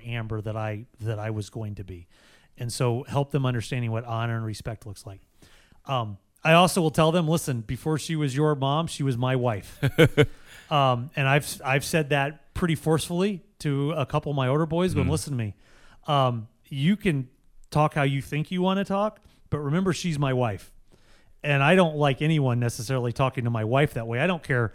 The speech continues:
Speaker 1: I don't care if you're a nine-year-old, you're a nineteen-year-old, or you're a thirty-nine-year-old.
Speaker 2: Right.
Speaker 1: You're not gonna talk to my wife that way 'cause she was that before she was your mom." So that idea of honor and respect
Speaker 2: Mm-hmm.
Speaker 1: is really important to me.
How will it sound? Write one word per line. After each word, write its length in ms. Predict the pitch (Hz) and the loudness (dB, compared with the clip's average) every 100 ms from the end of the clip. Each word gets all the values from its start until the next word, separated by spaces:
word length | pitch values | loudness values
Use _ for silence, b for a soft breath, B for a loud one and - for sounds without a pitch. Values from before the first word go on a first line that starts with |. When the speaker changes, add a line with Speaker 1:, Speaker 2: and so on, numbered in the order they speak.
| b b b | b b b
Speaker 1:
I 80 | 180 | 4
don't 120 | 185 | 4
care 140 | 160 139 | 2 0
if 100 | 139 | 0
you're 120 | 123 | 0
a 80 | 117 | 0
nine-year-old, 840 | 127 151 180 165 160 180 196 214 | 2 4 6 8 8 6 2 -4
you're 220 | 139 127 | -2 0
a 60 | 123 | 2
nineteen-year-old, 720 | 139 175 - 156 139 139 156 | 0 0 -4 -2 0 0 0
or 60 | 147 | 0
you're 160 | 139 | 0
a 40 | 113 | -2
thirty-nine-year-old. 920 | - 240 226 131 107 104 101 98 95 | -2 0 0 -4 -6 -8 -8 -8 -4
Speaker 2:
Right. 220 | 95 87 b b b - | -4 -4 b b b -14
Speaker 1:
You're 340 | 123 147 190 | -2 0 0
not 160 | 185 160 | -2 -4
gonna 160 | 143 | -4
talk 220 | 147 139 | -2 -2
to 80 | 147 | -4
my 100 | 123 | -4
wife 320 | 117 147 147 | 0 0 -2
that 160 | 113 107 | -6 -8
way 160 | 110 110 | -8 -8
'cause 140 | 113 | -12
she 140 | - 117 | -10 -8
was 120 | 110 | -4
that 220 | 135 139 | -6 -6
before 300 | 123 131 120 | -10 -8 -10
she 120 | - | -8
was 140 | 117 110 | -10 -8
your 80 | |
mom." 300 | 110 110 98 | -8 -10 -10
So 220 | - 120 - b b b - | -10 -10 -10 b b b -6
that 220 | 139 143 | 0 2
idea 280 | 139 135 180 | 2 2 0
of 100 | 147 | 0
honor 380 | 131 131 143 143 | -2 0 0 0
and 120 | 135 | 0
respect 500 | 117 110 - 123 110 | -2 -4 -6 -6 -4
Speaker 2:
Mm-hmm. 80 | 90 | -6
Speaker 1:
is 100 | 95 | -6
really 300 | 110 117 110 | -4 -4 -4
important 460 | 101 - 110 107 98 | -6 -8 -12 -12 -14
to 80 | 107 | -12
me. 180 | 98 | -12